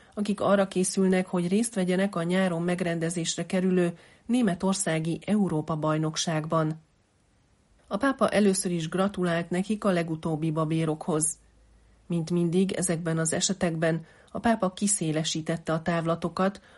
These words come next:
a sport és e globális jelenség értékét illetően, amely képes több millió emberből kiváltani közös érzelmeket. A csapat létrehozása a sport egyik aspektusa, amelyet szeretek hangsúlyozni,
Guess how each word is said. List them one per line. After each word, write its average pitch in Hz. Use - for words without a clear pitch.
a -
sport 175
és 170
e 175
globális 180
jelenség 175
értékét 156
illetően, 165
amely 196
képes 208
több 220
millió 180
emberből 175
kiváltani 175
közös 170
érzelmeket. -
A -
csapat 208
létrehozása 175
a -
sport 175
egyik 156
aspektusa, 170
amelyet 226
szeretek 165
hangsúlyozni, -